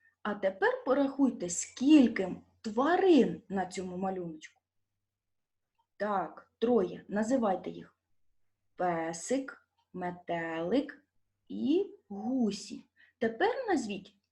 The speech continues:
тільки комах. Так, це метелик і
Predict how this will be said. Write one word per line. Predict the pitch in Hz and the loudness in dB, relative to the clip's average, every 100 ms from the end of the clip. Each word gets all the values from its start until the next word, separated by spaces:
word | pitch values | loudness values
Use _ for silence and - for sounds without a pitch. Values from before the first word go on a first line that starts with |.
| - | -4
тільки | 226 311 311 392 | 0 0 0 -4
комах. | - 320 359 403 320 262 208 - - _ _ _ _ _ _ _ _ _ _ _ _ _ _ _ _ _ _ _ _ _ _ _ - | -4 -2 0 2 2 2 0 -6 -10 _ _ _ _ _ _ _ _ _ _ _ _ _ _ _ _ _ _ _ _ _ _ _ -4
Так, | 196 170 - - | -4 -2 -8 -12
це | 170 | -8
метелик | 160 156 156 - 196 254 339 415 440 440 - - | -6 -8 -10 -6 0 2 2 0 -4 -8 -18 -20
і | 190 214 269 | -14 -12 -12